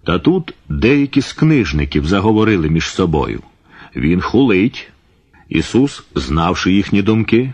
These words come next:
каже: «Чого лукаве думаєте в серцях ваших? Що легше сказати: 'Твої гріхи відпущені', чи сказати: 'Встань і ходи'?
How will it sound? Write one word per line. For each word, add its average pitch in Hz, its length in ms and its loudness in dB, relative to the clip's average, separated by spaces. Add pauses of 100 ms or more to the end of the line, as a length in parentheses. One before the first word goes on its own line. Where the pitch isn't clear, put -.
каже: 80 440 -4 (380)
«Чого 160 300 2
лукаве 92 480 0
думаєте 73 480 0
в 69 60 -4
серцях - 480 -4
ваших? - 480 -6 (720)
Що - 280 2
легше 95 360 0
сказати: 82 680 -4 (360)
'Твої 120 300 4
гріхи 120 460 2
відпущені', 87 800 0 (360)
чи 120 180 0
сказати: 143 500 0
'Встань 135 540 -2
і 151 80 2
ходи'? 143 440 0